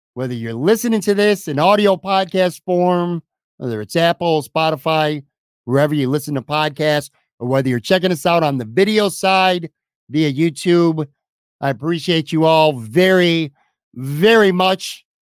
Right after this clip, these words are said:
I hope you had an excellent Christmas. Um, this is dropping, well, on the video side, late Christmas night, but for most of you who will be listening to this on audio, hopefully anyway, you'll be catching this sometime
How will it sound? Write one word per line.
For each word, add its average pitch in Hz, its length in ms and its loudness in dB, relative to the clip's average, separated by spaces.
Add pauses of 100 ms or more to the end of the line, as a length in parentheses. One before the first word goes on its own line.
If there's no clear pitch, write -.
(120)
I 139 160 -4
hope 160 400 -4
you 165 180 -8
had 156 540 0 (100)
an 120 400 -4 (360)
excellent 196 680 -2 (560)
Christmas. 220 640 0 (500)
Um, 190 220 2
this 196 200 -2
is 160 140 -4
dropping, 180 640 0
well, 165 100 2
on 165 80 2
the 160 80 0
video 185 320 2
side, 156 380 -2
late 147 420 -2
Christmas 147 480 -8
night, 147 320 -2
but 135 180 -2
for 143 140 -2
most 151 380 0
of 156 80 -6
you 139 340 -2 (400)
who 156 80 -2
will 147 60 0
be 139 100 -2
listening 135 380 -2
to 135 120 -8
this 127 240 -4
on 120 280 -2
audio, 139 460 2
hopefully 135 520 -2
anyway, 113 440 -4 (340)
you'll 139 120 0
be 135 120 -2
catching 139 400 -2
this 123 200 -4
sometime 123 960 -2